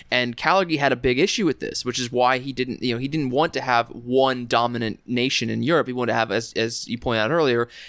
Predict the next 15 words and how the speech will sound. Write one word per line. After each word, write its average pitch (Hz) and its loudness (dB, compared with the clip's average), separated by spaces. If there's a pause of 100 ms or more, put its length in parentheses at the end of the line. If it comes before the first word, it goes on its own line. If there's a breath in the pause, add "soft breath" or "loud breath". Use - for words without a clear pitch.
(140)
a 120 2
cobbled 127 2
effect 107 -2
or 107 0
a 107 -4
stitched - -4
together 120 0
empire, 113 -2
right, 98 0
of 101 -4
all 113 2
these 117 -6
different 113 -4
European 104 -2
states. 143 0